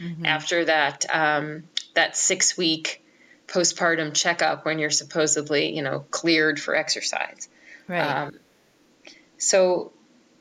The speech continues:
Speaker 2: so I, I, I think that exercise is, is truly important, um, for a lot of reasons. You talked about mental health, and, and,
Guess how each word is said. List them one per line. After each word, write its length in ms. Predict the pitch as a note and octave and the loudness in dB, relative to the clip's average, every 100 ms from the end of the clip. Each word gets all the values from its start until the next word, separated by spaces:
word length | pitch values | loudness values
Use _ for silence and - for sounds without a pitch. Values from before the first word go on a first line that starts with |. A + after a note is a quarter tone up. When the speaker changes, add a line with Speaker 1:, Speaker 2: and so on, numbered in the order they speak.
| _ - | _ -2
Speaker 2:
so 220 | A#3+ G#3+ | 4 6
I, 40 | |
I, 320 | G3+ G#3 A3+ A3+ G#3 | 4 2 -2 -2 -4
I 40 | |
think 340 | G3+ A#3+ A#3 G3 | 0 0 0 2
that 300 | F#3+ F3+ - _ _ _ | 2 2 -6 _ _ _
exercise 800 | A3 A3+ - A#3 - E3+ E3 E3+ F3 | -4 -2 0 0 2 2 2 0 0
is, 320 | E3+ D#3+ - | 0 0 -4
is 180 | F3+ E3+ | -4 -4
truly 440 | - B3+ C4+ G#3 D#3 | 0 0 2 2 0
important, 720 | D3 D3+ - D#3 D3 - - - | -2 -2 -2 -2 -6 -4 -6 -6
um, 500 | D#3+ D#3+ D#3 D#3 F#3 - _ | -6 -4 -6 -12 -16 -20 _
for 140 | - F3+ | 2 4
a 40 | |
lot 180 | D#3 D#3+ | 6 4
of 80 | D#3 | 0
reasons. 320 | D#3+ D#3+ D#3+ | -4 -4 -4
You 80 | D#3+ | -2
talked 240 | E3 D#3 | -2 -2
about 120 | E3+ D#3+ | -2 -2
mental 260 | D3 D#3 | -2 -2
health, 340 | D3 D3+ D#3 D#3 | 0 2 2 0
and, 140 | D#3+ | -2
and, 300 | D#3 D3 C#3+ | 0 -2 -2